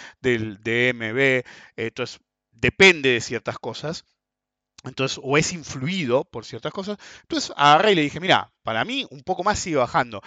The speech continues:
pero el problema pasa a ser, y si no, o si querés comprar y no llegás a comprar", entonces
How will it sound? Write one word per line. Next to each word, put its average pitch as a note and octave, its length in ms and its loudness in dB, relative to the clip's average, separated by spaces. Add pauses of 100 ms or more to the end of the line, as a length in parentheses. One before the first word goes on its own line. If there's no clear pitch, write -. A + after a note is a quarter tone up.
(200)
pero C3 160 0
el C3 60 -4
problema E3+ 380 4
pasa E3+ 320 0
a C3 40 0
ser, F3 380 2
y D3+ 80 -14
si D3 260 -10
no, C3+ 360 0 (600)
o D3+ 100 0
si D3 340 -8 (100)
querés D3+ 240 2
comprar D#3+ 340 2
y D3 80 -4
no D3 100 -4
llegás D3+ 440 -2
a D3 60 -6
comprar", C3+ 640 -2 (440)
entonces - 440 -2